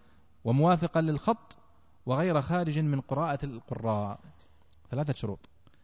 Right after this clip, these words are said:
أن يكون مصيباً في العربية، يعني موافقة العربية ولو بوجه، أن يكون موافقاً للخط أي رسم العثماني، وأن يكون غير خارج من قراءة القراء، يعني أن يصح سندها الذي نقله القراء.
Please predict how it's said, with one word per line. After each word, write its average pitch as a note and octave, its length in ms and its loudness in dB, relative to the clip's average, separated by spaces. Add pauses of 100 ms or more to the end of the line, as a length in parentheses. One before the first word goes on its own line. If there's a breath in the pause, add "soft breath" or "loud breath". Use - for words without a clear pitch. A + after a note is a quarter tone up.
(140 soft breath)
أن A2+ 80 0
يكون C#3+ 240 2
مصيباً C#3+ 400 2
في C#3 60 2
العربية، C#3 400 2
يعني D#3+ 340 0
موافقة C#3 500 -2
العربية D3 380 0
ولو E3 180 2
بوجه، C3+ 260 0 (540 soft breath)
أن A#2 60 0
يكون D#3+ 280 2
موافقاً E3 400 2
للخط D#3+ 400 -2
أي A#2 140 0
رسم D3 240 -2
العثماني، A#2 440 0 (400 soft breath)
وأن B2 180 0
يكون D#3 280 0
غير C#3+ 260 0
خارج D#3+ 380 -2
من C#3+ 180 -4
قراءة C#3+ 400 -2
القراء، D3+ 380 -2
يعني B2 220 -4
أن A#2+ 80 -4
يصح A#2+ 440 -6
سندها D3+ 480 -2
الذي C3+ 420 -2
نقله A#2+ 340 -4
القراء. G2+ 500 -6